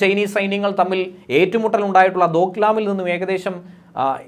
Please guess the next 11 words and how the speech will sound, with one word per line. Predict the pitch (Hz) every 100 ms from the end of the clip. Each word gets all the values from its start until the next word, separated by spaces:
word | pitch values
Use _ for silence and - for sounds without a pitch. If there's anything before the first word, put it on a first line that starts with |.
| - _ _ _ - _ - -
ചുരുങ്ങിയ | 202 247 254 233
കിലോമീറ്റർ | 214 208 214 196 180
അകലെയാണ് | 185 240 185 160 147
ഈ | 190 196 -
പുതിയ | 175 202 160 151
നിർമ്മാണ | 170 185 180
പദ്ധതികൾ | 180 175 170 170 151
നടക്കുന്നത് | 151 175 175 208 202 190 156
എന്നുകൂടി | 180 170 147 - - - -
അന്താരാഷ്ട്ര | 170 196 190 202 180
വാർത്താ | 175 180